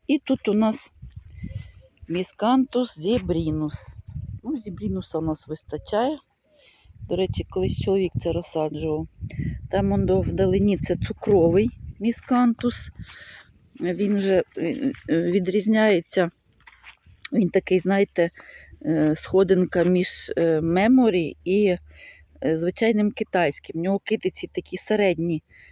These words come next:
менші, ніж у Меморі, але більші, ніж у китайського. Теж такий не-, невибагливий.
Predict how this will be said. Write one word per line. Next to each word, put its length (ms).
менші, 420
ніж 200
у 60
Меморі, 580
але 220
більші, 600
ніж 420
у 100
китайського. 840
Теж 220
такий 500
не-, 220
невибагливий. 960